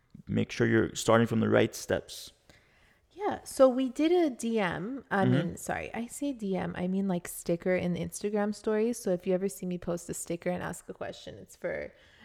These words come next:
Speaker 2: um, podcasting. <laughs> So should we get into that?
Speaker 1: Sure, let's do it.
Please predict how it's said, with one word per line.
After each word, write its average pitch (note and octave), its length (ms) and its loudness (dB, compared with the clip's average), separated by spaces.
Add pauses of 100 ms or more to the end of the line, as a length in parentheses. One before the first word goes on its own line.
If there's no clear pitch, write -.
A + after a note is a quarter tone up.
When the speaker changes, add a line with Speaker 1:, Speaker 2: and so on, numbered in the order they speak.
(180)
Speaker 2:
um, D3+ 440 -4
podcasting. A3+ 840 -12 (320)
<laughs> C#4+ 300 2 (800)
So G#3 520 6
should - 200 -6
we A#3 80 -2
get G#3+ 200 2
into F#3 300 -6
that? D#4+ 260 -2 (200)
Speaker 1:
Sure, E3 220 2
let's - 180 0
do F#2+ 140 -4
it. - 100 -6